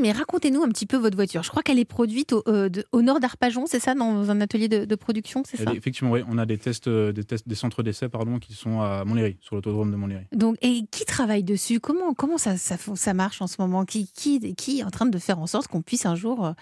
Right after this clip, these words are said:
Speaker 1: tester et voire acheter cette voiture ?
Speaker 2: Ah, c'est vrai que nous, on a lancé la, la société, euh, en octobre l'an dernier, donc ça fait à peu près, euh, pratiquement un an pile. Et, euh, finalement, on a été très, très vite, euh, dans notre, euh, dans notre roadmap et dans notre développement.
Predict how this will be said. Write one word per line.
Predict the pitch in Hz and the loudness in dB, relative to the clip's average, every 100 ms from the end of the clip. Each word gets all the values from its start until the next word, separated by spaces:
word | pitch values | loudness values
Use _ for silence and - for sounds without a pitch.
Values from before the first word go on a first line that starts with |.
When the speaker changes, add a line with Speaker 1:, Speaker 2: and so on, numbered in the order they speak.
| - - - | -16 -20 -2
Speaker 1:
tester | 220 - - 269 262 190 175 | -2 0 0 2 4 2 0
et | 190 240 | -2 -8
voire | 202 185 | -2 0
acheter | 185 180 - | 0 -4 -2
cette | 349 202 | -4 -2
voiture ? | 202 180 - 175 _ _ _ _ - | -2 -2 -2 -4 _ _ _ _ -8
Speaker 2:
Ah, | 113 | -6
c'est | 120 | -2
vrai | 151 | -2
que | 143 | 2
nous, | 135 | 2
on | 151 | 4
a | 135 | 2
lancé | 123 - | 0 -2
la, | 127 117 | 0 0
la | 113 | 0
société, | 107 110 - 110 127 123 | -4 -8 -8 -6 -2 0
euh, | 113 107 104 104 | 2 0 -2 -2
en | 113 | -4
octobre | 117 143 120 | -2 -2 0
l'an | 117 | 0
dernier, | 113 110 127 175 _ | 0 0 -2 -6 _
donc | 110 | -16
ça | 107 | -14
fait | 98 104 | -10 -10
à | |
peu | 101 | -10
près, | - 117 | -6 -2
euh, | 104 95 110 - - | -2 -6 -14 -18 -10
pratiquement | 117 120 113 117 | -10 -8 -2 0
un | 113 | 0
an | 110 | -2
pile. | 151 151 101 _ _ _ _ - | -4 -6 -6 _ _ _ _ -10
Et, | 110 113 | -2 0
euh, | 113 104 | 2 0
finalement, | - 113 135 | 0 0 2
on | |
a | 117 | 0
été | 113 | -2
très, | 107 123 | -4 -4
très | - | -4
vite, | 117 123 | -4 -2
euh, | 113 101 | -4 -2
dans | 104 | -2
notre, | 104 104 | -4 -4
euh, | 101 98 95 101 104 104 | -8 -8 -10 -12 -14 -12
dans | 110 | -6
notre | 101 101 | -4 -2
roadmap | 110 113 123 | 0 0 0
et | 117 | 0
dans | 110 | 0
notre | 107 | 0
développement. | 101 104 107 131 147 | -2 -2 -2 -2 -4